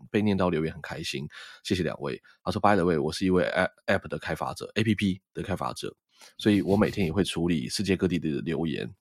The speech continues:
有使用者留的这个真实的留言，真的会感到心里面会有更加有动力，会继续做东西。但面对酸民的留言，我则是会在评论上面站起来，因为我觉得他们就是对于世界没有任何贡献的差色，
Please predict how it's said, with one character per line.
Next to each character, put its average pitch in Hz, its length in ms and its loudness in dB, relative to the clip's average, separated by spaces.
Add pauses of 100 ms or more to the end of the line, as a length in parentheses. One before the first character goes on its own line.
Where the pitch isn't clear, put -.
有 90 100 0
使 104 140 2
用 131 60 6
者 110 100 4
留 80 280 2 (120)
的 82 240 4
这 95 120 0
个 71 220 0
真 107 220 4
实 - 160 -2
的 78 80 -2
留 78 180 2
言， 67 240 0 (400)
真 117 160 6
的 98 80 6
会 104 120 2
感 - 200 -6
到 80 240 2
心 98 220 0
里 67 100 -2
面 80 220 0
会 92 140 2
有 67 100 -2
更 92 260 0
加 76 340 -2
有 82 240 -4
动 90 240 2
力， 85 140 0
会 82 100 -2
继 110 200 -2
续 76 160 -4
做 78 160 -2
东 65 180 -6
西。 - 280 -10 (360)
但 131 140 4
面 127 140 4
对 117 100 4
酸 104 200 4
民 85 160 2
的 76 60 -2
留 73 140 0
言， 71 120 -2
我 71 100 -2
则 78 180 -4
是 95 100 -2
会 90 140 2
在 85 120 0
评 73 200 -8
论 82 200 0
上 - 180 -4
面 80 120 -2
站 82 220 -2
起 - 180 -8
来， - 80 -6
因 95 80 -2
为 101 60 4
我 80 100 2
觉 - 160 -6
得 - 140 2
他 - 140 4
们 170 140 0
就 170 120 -6
是 90 80 -2 (180)
对 95 120 2
于 82 60 2
世 92 140 -6
界 87 80 0
没 85 100 2
有 78 60 2
任 90 100 2
何 76 120 -4
贡 87 140 -2
献 80 200 -2
的 65 160 -2
差 87 320 2
色， - 320 2